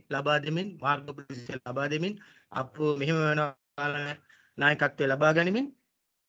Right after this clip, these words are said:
එතුමන්වත් ඉතාමත් ගෞරවයෙන් යුක්තව අපි පිළිගනු ලබනවා අධ්‍යාපන අමාත්‍යාංශ සහ විද්‍යා ශාඛාව වෙනුවෙන්. ඒ වගේම විශ්වවිද්‍යාල ප්‍රතිපාදන කොමිෂන් සභාව මේ කාර්යදී විශාල මෙහෙවරක් ඉටු කරා. විශේෂයෙන්ම අපේ මහාචාර්යවරුන්, ආචාර්යවරුන් අපට සම්බන්ධ කෙරෙමින්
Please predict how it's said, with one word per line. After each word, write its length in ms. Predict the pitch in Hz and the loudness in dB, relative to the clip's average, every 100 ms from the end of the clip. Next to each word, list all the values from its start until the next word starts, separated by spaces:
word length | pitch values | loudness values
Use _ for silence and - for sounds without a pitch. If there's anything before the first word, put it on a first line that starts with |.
| _ - | _ -8
එතුමන්වත් 460 | 139 170 175 175 160 185 | 0 4 4 2 0 0
ඉතාමත් 400 | 156 160 156 151 | 2 4 2 0
ගෞරවයෙන් 460 | 147 151 156 160 147 | 2 4 4 2 0
යුක්තව 300 | 143 147 151 | -4 0 0
අපි 180 | 139 | 0
පිළිගනු 380 | 139 139 143 147 | -4 -2 0 0
ලබනවා 400 | 143 139 139 165 | 0 -2 0 0
අධ්‍යාපන 320 | 135 135 131 | 2 -2 -2
අමාත්‍යාංශ 420 | 127 127 127 131 131 | -4 -4 -6 -10 -4
සහ 140 | 151 | -4
විද්‍යා 240 | 123 135 | -2 -4
ශාඛාව 400 | 123 139 156 190 | 0 -2 0 0
වෙනුවෙන්. 260 | 135 131 240 - - - | 0 -2 -6 -8 -20 -4
ඒ 140 | 196 202 | 4 4
වගේම 320 | 190 214 147 123 - _ | 6 4 2 -2 -10 _
විශ්වවිද්‍යාල 440 | 156 160 202 220 214 | -4 -2 2 4 4
ප්‍රතිපාදන 560 | 156 147 190 185 196 185 | 2 0 4 4 4 -2
කොමිෂන් 360 | 143 143 165 | -4 -4 -6
සභාව 380 | 165 156 165 170 175 - 143 | -4 -2 2 2 0 -2 -6
මේ 260 | 143 170 165 - - | 0 0 -2 -8 -4
කාර්යදී 500 | 139 139 151 147 156 - | 0 2 0 0 -2 -4
විශාල 380 | - - 160 208 | -12 0 4 4
මෙහෙවරක් 400 | 180 165 156 151 | 2 0 0 0
ඉටු 160 | 143 135 | -4 -8
කරා. 220 | 127 135 220 _ _ _ _ _ _ | -4 -4 -6 _ _ _ _ _ _
විශේෂයෙන්ම 480 | - 131 180 180 175 | -12 -6 -2 0 2
අපේ 300 | 156 165 156 143 131 | 2 2 0 0 -4
මහාචාර්යවරුන්, 760 | 135 151 - 147 151 151 180 | -2 0 2 2 2 0 -2
ආචාර්යවරුන් 600 | 135 135 143 151 156 160 143 | -2 -2 2 2 2 0 -2
අපට 180 | 131 139 | -4 -4
සම්බන්ධ 460 | 135 135 151 160 | -4 -2 0 0
කෙරෙමින් 440 | 156 160 160 185 | 0 0 0 -2